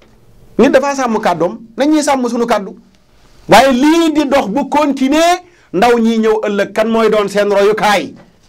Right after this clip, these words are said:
Koo àndal mu ñàkk nga xëy bàyyi ko, koo jëflanteel wor ko, koo dig nax ko. Ba kañ?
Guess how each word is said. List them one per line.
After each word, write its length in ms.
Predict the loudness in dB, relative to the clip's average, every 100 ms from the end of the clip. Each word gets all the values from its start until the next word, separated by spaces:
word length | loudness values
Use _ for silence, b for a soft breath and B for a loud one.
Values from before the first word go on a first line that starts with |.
| _ _ -20 -20 -20 -20 -20 -20 0
Koo 120 | 2 4 2
àndal 240 | 0 0 0
mu 100 | 0
ñàkk 260 | 0 -2
nga 120 | -2 0
xëy 140 | 0
bàyyi 260 | 0 0 -2
ko, 140 | -6
koo 260 | 0 0 2
jëflanteel 580 | -2 -2 -2 -2 -2 0
wor 280 | 2 2 0
ko, 180 | -6 -10 -16 _ _ _ _ 2
koo 260 | 4 4
dig 180 | 2 0
nax 220 | 0 0 -2
ko. 200 | -6 -8 -14 b b b b _
Ba 160 | 0 2
kañ? 280 | 2 -2